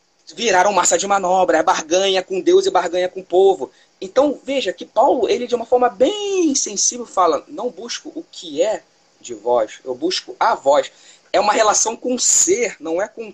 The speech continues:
ter. Até porque Deus é o eu sou. Não foi assim que ele se apresentou lá quando Moisés falou, "Vem cá, Deus, beleza, eu vou lá pra Faraó pra liberar o povo, mas como é que eu chego lá? Em nome de quem?" "Eu sou, eu sou o que sou." O Deus que é o eu sou,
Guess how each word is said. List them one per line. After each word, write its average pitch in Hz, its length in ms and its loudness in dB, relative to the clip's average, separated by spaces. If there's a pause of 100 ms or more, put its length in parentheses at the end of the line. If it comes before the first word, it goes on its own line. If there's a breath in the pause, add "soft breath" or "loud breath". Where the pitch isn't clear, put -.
(140)
ter. 226 240 -2 (220 soft breath)
Até 170 220 0
porque - 560 0 (380 soft breath)
Deus 190 340 6
é 185 60 4
o 180 120 4
eu 247 100 4
sou. 214 400 2
Não 143 80 -6
foi 151 100 0
assim - 140 -4
que 202 60 -10
ele 190 80 -2
se 170 60 -2
apresentou 160 460 -4
lá 202 180 4
quando 165 320 -4 (220 soft breath)
Moisés 151 360 -2
falou, 185 180 0
"Vem 220 120 -4
cá, 247 160 0
Deus, 156 180 -2
beleza, 185 320 2
eu 160 40 -4
vou 160 100 2
lá 180 100 4
pra 185 120 -2
Faraó 180 600 4
pra 196 160 -2
liberar 175 320 0
o 175 80 0
povo, 214 280 -4
mas 196 220 -8 (260)
como 202 140 -2
é 254 40 -2
que - 60 -8
eu 254 40 4
chego 247 220 2
lá? 240 240 2 (180)
Em 151 60 -12
nome 254 180 2
de 302 120 0
quem?" 180 340 -2 (580)
"Eu 151 120 -4
sou, 123 420 0 (180)
eu 135 160 -8
sou 202 340 -2
o 202 40 -16
que - 140 -16
sou." 107 440 -2 (460)
O 190 120 4
Deus 196 300 2
que 139 240 -2
é 127 100 4
o 120 140 -2
eu 113 100 -8
sou, - 480 4